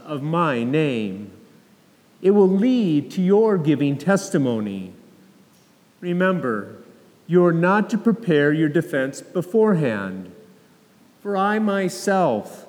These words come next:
shall give you a wisdom in speaking that all your adversaries will be powerless to resist or refute. You will even be handed over by parents, brothers, relatives, and friends,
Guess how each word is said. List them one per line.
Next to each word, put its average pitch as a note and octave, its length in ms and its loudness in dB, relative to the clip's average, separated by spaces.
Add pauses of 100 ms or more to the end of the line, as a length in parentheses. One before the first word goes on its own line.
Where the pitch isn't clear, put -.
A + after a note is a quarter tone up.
(180)
shall E3+ 220 0
give E3+ 260 2
you F#3+ 160 4
a D3+ 120 -2
wisdom F#3 680 0
in F3 220 0
speaking G#2 800 -4 (760)
that D3+ 160 -6
all G3+ 420 -2
your A3 220 -2
adversaries D#3+ 1080 -2
will D#3 140 -2
be F3 160 4
powerless F3+ 840 0
to E3+ 160 -6
resist E3+ 840 -4
or E3 160 0
refute. D#3+ 880 -2 (960)
You F#3 140 0
will F3+ 180 4
even A3+ 380 2
be G#3 160 0
handed F#3+ 340 0
over F3 220 0
by C#3+ 160 -2
parents, F#3+ 800 -8 (480)
brothers, D3 720 -2 (260)
relatives, F#3+ 800 0
and D#3 320 -6
friends, A#2+ 760 -6